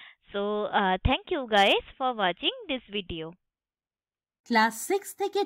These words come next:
Speaker 2: টুয়েলভ এর সাথে নিট, আইআইটি, জেইই Mains এবং অ্যাডভান্স Level পর্যন্ত দশ মিলিয়নের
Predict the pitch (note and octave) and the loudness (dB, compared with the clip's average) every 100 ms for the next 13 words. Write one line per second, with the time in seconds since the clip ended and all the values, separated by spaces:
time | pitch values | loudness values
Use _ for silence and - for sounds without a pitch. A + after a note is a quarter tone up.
0 | - B3+ F#4 E4+ F4+ - E4+ E4+ E4 C4+ | 0 2 2 2 -2 0 -2 0 0 2
1 | C4 F#4 - - B3+ E4+ F4 E4+ E4 E4 | 2 0 -4 -2 0 2 2 0 0 0
2 | A3 D4+ E4+ E4+ E4+ D#4 D4 D4 - A#3 | 0 0 2 0 0 -2 -4 -4 -2 -2
3 | A3+ A3 B3 C#4+ D#4+ E4+ D4+ C#4 C#4+ C#4 | -4 -2 -2 0 -2 0 0 2 2 2
4 | A#3+ G#3 A3 G#3+ F#3+ F3 _ _ _ _ | 0 0 0 0 -2 -4 _ _ _ _
5 | _ _ - G#3+ F#4+ F#4+ - D4+ F4 F4+ | _ _ 0 4 4 4 -4 -2 0 2
6 | F4 | 0